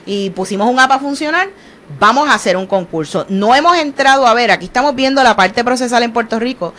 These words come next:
pero ni siquiera hemos entrado a ver si esas reglas del concurso contemplaban las mismas reglas de Facebook, porque Facebook exige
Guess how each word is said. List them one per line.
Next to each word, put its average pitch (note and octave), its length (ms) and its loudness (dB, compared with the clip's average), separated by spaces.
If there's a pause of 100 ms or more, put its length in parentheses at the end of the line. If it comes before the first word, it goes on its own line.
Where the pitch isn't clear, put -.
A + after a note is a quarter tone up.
(180)
pero A3+ 160 2
ni A3+ 120 -2
siquiera A#3+ 400 0
hemos D#4 180 2
entrado C#4 420 2
a C4 60 4
ver A3 380 2 (300)
si G#3+ 180 0
esas C#4 240 2
reglas C#4 420 2
del C4+ 160 0
concurso C4+ 720 -2
contemplaban A#3+ 680 2
las D4+ 120 2
mismas C#4+ 300 2
reglas C#4+ 380 0
de D4 100 2
Facebook, C#4 540 -2 (300)
porque G#3 280 0
Facebook D4 460 0
exige C4 840 -4